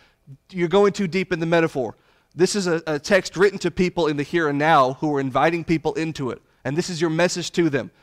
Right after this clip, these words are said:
You're always invited to come in. Yes, there will be a day when there's a day of judgment and a cutting off period and a separation for all eternity.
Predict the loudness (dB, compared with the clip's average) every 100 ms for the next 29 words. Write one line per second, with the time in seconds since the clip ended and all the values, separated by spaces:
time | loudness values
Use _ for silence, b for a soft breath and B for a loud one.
0 | -4 -2 2 4 4 2 2 4 4 2
1 | 0 0 0 -2 -2 -2 0 4 6 6
2 | 4 4 4 6 8 8 4 0 -2 0
3 | 0 2 4 4 4 -2 -2 -4 2 2
4 | 4 2 0 0 0 2 0 -2 -2 0
5 | 0 -2 -2 -6 -2 0 0 0 -2 -4